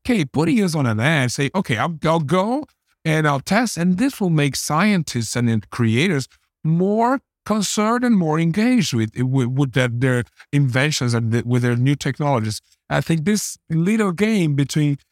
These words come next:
dystopia and utopia, it's interesting because it moves us forward, and always we will be s-, we will side with the good experience.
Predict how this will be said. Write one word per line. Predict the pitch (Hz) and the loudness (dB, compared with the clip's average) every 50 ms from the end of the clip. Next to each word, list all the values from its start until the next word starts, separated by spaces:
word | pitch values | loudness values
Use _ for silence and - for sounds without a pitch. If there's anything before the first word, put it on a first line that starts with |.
| - | -6
dystopia | 117 127 123 - - 139 135 135 127 - 123 110 101 | -4 -4 -2 -2 -2 -2 -2 0 0 -2 -2 -2 -2
and | 110 110 110 110 110 | 0 0 2 2 2
utopia, | 110 113 - - 165 185 214 196 170 131 113 92 - _ _ _ _ _ | 2 0 0 0 0 0 0 0 0 0 -2 -2 -6 _ _ _ _ _
it's | - 196 220 220 - - | 0 0 0 0 0 0
interesting | 220 220 220 247 247 190 226 214 | 0 0 0 0 0 0 0 -2
because | 226 208 - 226 208 | -2 0 0 0 2
it | 196 | 2
moves | 214 226 214 | 2 2 2
us | 226 220 - - | 0 -2 -4 -4
forward, | - - 214 247 247 196 156 147 139 - - - _ | -6 -4 -2 0 0 0 0 -2 -4 -6 -10 -8 _
and | - 196 202 196 | 0 0 2 2
always | 202 214 233 240 226 196 180 165 - 165 | 2 2 2 0 0 0 0 0 -2 -4
we | 165 165 196 214 220 | -2 0 0 2 2
will | 226 220 214 208 202 | 0 0 0 0 0
be | 165 190 | 0 0
s-, | 180 - - - - - - | -2 -2 -4 -8 -10 -8 -6
we | 160 180 190 | -2 -2 0
will | 196 196 190 175 | 0 0 0 -2
side | 156 - - - 156 139 139 135 139 151 143 - _ - - _ _ - | -2 -4 -2 -2 0 2 2 2 0 -2 -4 -6 _ -20 -20 _ _ 0
with | 147 151 151 135 - | 0 0 0 0 -2
the | 151 | -4
good | 139 131 127 120 - - 185 196 196 180 | -4 -4 -6 -6 -2 0 0 2 2 2
experience. | 151 131 - - - - 101 98 95 - | 0 0 -2 -4 -4 -2 -2 -2 -2 -6